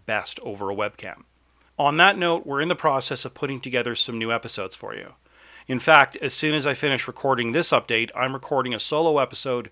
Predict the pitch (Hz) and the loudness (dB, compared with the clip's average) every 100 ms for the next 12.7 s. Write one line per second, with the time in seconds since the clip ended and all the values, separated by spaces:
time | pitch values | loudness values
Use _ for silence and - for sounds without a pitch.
0 | - - - 127 - 143 147 151 - 127 | -18 -20 -10 -6 0 0 0 -4 -6 -6
1 | 120 113 - 101 - - - - _ _ | -6 -6 -6 -6 -6 -6 -8 -12 _ _
2 | - - - 143 139 156 170 175 - 135 | -20 -14 -6 2 6 8 8 6 2 -2
3 | 131 135 139 151 127 117 120 131 123 123 | 0 -2 -4 0 2 2 0 -2 -2 -4
4 | - 135 135 143 - - 127 - 131 123 | 0 0 0 -2 -2 -4 -4 -4 -2 -2
5 | 117 - 110 107 - 131 110 95 _ _ | -2 -4 -4 -6 -6 -6 -6 -10 _ _
6 | - - - - - 151 180 190 185 170 | -20 -20 -20 -8 -2 2 4 6 6 6
7 | - 170 - 123 131 160 147 175 170 202 | 4 0 0 -2 0 0 0 0 0 -2
8 | - - - 143 131 139 135 123 139 139 | -6 -8 -4 -2 0 0 -2 -2 -2 0
9 | 131 127 117 - 135 131 123 131 - 139 | 2 0 -2 -2 -2 -2 -4 -6 -4 -4
10 | 123 117 123 139 139 139 143 123 117 - | -4 -2 0 2 2 0 -4 -6 -6 -4
11 | 123 - - 123 - 135 123 120 117 117 | -6 -6 -6 -6 -6 -4 -2 -2 -4 -6
12 | 117 113 110 113 139 156 135 | -6 -8 -8 -6 0 2 2